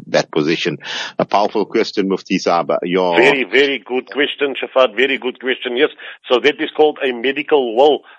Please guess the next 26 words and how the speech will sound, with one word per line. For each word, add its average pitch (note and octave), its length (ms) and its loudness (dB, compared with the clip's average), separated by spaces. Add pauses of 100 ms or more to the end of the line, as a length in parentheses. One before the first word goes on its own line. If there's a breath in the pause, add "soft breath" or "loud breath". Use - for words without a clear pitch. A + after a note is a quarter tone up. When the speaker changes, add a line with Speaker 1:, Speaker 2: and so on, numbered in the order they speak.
Speaker 2:
A A2+ 80 -6
person C3+ 460 -2
can C#3 260 -2
draw B2 260 4
up B2+ 160 -4
a B2 100 -2
medical A#2 520 -2
will B2+ 280 4
that A#2+ 180 -8
in C#3+ 160 -6
the C#3 180 4
unfortunate, C3+ 680 -4 (320 loud breath)
uh, A2 400 6
event C3 400 0
a B2 100 2
person C3+ 460 -2
ends B2+ 240 -4
up B2 160 2
on B2 180 -6
a B2 80 -2
ventilator, A#2 720 -2
ends B2 240 -6
up A#2+ 160 -2
on A#2 140 -2
a A2 80 2
life A2+ 240 2